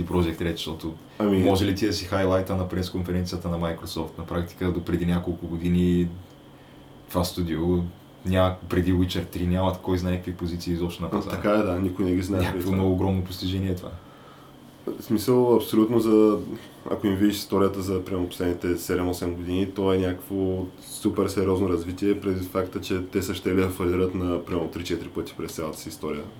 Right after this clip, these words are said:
Speaker 2: С-, <laughs> кажи речи, с всяка следваща игра, включително и Witcher три, като излиза, нали, се говори, че това, ако не е успешно, край. Но идеята е, че мен ми е много интересно как точно са вървяли преговорите там. И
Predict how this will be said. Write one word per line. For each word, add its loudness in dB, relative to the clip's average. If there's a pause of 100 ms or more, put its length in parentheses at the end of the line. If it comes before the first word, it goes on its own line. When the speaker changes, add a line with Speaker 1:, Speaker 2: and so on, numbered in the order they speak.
Speaker 2:
С-, 2 (140)
<laughs> -18
кажи 6
речи, 4
с 0
всяка 2
следваща 2
игра, 2
включително -4
и 2
Witcher -6
три, -6
като -4
излиза, -2
нали, -2
се -2
говори, -2
че -2
това, 2
ако 2
не 2
е 0
успешно, -6
край. -6 (880)
Но 2
идеята 4
е, 2
че 0 (760)
мен 6
ми 6
е 4
много 6
интересно 0 (140)
как 0
точно -4
са -8
вървяли 0
преговорите -2
там. -10 (1080)
И 4